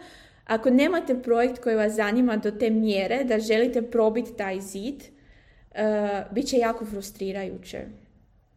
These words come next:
I, ne znam, onda, e, puno ljudi odustane, e, u tom trenu. E,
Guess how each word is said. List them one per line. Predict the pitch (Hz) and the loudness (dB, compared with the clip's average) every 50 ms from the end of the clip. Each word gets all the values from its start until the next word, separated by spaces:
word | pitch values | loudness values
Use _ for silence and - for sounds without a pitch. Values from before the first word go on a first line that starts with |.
| _ _ _ _ _ - - _ - | _ _ _ _ _ -20 -12 _ 0
I, | 220 | 2
ne | 247 254 226 220 247 | 4 4 4 4 2
znam, | 214 202 196 196 | 0 -2 -4 -4
onda, | 208 220 226 226 | -2 -2 0 0
e, | 220 214 202 190 - - - - 196 196 196 190 190 185 185 - - - - - - - - - - | 0 0 -2 -4 -6 -6 -6 -6 -4 -4 -4 -4 -4 -6 -6 -8 -10 -14 -18 -18 -14 -12 -12 -8 -4
puno | - 254 254 254 254 | 0 2 4 4 4
ljudi | 254 233 240 240 247 220 262 262 247 | 4 4 2 0 0 0 0 0 2
odustane, | 220 214 214 220 208 214 214 - - 226 196 180 180 175 - 214 214 - - - - - - _ _ _ _ - - | 0 0 0 -2 -6 -6 -6 -2 -2 -2 -2 -2 -6 -10 -10 -10 -12 -14 -18 -20 -20 -20 -20 _ _ _ _ -12 -6
e, | 208 208 208 208 | -4 -2 -2 -2
u | - 214 220 | -2 -2 -4
tom | 220 240 220 214 214 208 | -2 -2 -2 -2 -2 -2
trenu. | - 202 202 196 202 220 247 320 370 370 - - - - - - _ _ _ _ _ | -4 -4 -4 -2 -2 0 0 -2 -2 -6 -10 -16 -20 -20 -20 -20 _ _ _ _ _
E, | - 208 220 214 214 202 196 - | -2 0 2 2 2 0 -2 -4